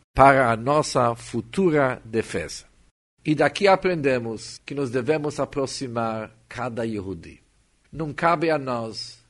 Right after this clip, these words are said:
fazer contas e cálculos qual Yehudi vale a pena aproximar e qual que não vale.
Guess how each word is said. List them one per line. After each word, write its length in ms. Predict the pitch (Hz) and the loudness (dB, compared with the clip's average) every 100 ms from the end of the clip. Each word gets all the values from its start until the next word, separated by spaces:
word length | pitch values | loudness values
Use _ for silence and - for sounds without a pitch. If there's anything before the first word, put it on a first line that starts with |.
| _ _ | _ _
fazer 460 | 139 120 131 156 151 | -4 -2 -2 -2 -4
contas 680 | 143 127 120 110 110 - - - | -8 -8 -6 -8 -8 -14 -16 -10
e 100 | 180 | -8
cálculos 1000 | - 139 127 - 110 104 101 - - - | 0 2 2 -2 -6 -6 -8 -14 -18 -18
qual 340 | - 151 160 160 | 0 2 2 2
Yehudi 760 | 151 123 127 110 113 110 107 - - | 0 0 -4 -4 -4 -4 -8 -20 -20
vale 400 | 107 117 143 139 | -8 0 2 2
a 100 | 123 | 0
pena 340 | - 123 117 | -2 -2 -2
aproximar 840 | 113 117 107 - 95 101 92 90 - _ _ - | -4 -6 -8 -8 -8 -8 -8 -12 -18 _ _ -8
e 100 | 131 | -6
qual 360 | - 120 107 | -2 0 0
que 160 | 110 110 | -2 -6
não 220 | 101 98 | -8 -10
vale. 340 | 80 55 - | -12 -16 -18